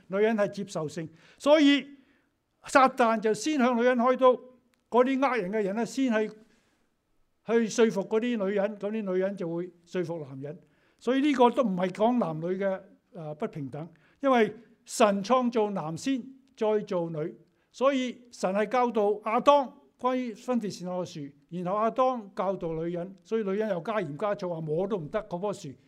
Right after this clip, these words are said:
個聖經咁講嘅，但係呢，就女人佢係後造，所以佢學神嘅思想、學神嘅意識就係唔夠深，所以佢就冇辦法。第一個立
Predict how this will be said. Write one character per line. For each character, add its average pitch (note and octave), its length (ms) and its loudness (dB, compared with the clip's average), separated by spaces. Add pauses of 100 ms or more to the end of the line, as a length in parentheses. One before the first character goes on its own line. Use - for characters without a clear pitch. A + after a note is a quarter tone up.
(380)
個 A#3+ 120 2
聖 - 60 -4
經 E3+ 160 -4
咁 A#3 200 4
講 G#3 300 2
嘅， G3 160 -4 (260)
但 G#3 220 -2
係 A3+ 60 2
呢， B3 100 2
就 G3+ 380 -2 (320)
女 G#3+ 300 2
人 B3 380 4 (200)
佢 A#3 100 0
係 G#3+ 340 0
後 A3+ 300 6
造， G#3+ 340 4 (220)
所 C#4 180 -2
以 C4+ 60 -2
佢 A3+ 160 0
學 G3+ 500 4
神 E3 280 -8
嘅 G3+ 260 -4 (220)
思 A#3+ 260 -2
想、 F#3+ 240 -2
學 E3 140 -6
神 D3 160 -8
嘅 F3 80 -6
意 F3+ 160 -8
識 G#3+ 200 -4 (380)
就 F3+ 160 -4
係 E3 80 -4
唔 C#3+ 220 -8
夠 G3+ 200 8
深， B3 220 8 (920)
所 C#4 340 10
以 C4+ 320 6 (320)
佢 A#3+ 180 2
就 A3+ 240 2
冇 G#3+ 300 2
辦 A3+ 180 4
法。 A#3+ 300 -2 (680)
第 G3 100 -2
一 C4 200 6
個 G3+ 280 4 (240)
立 F3 140 -4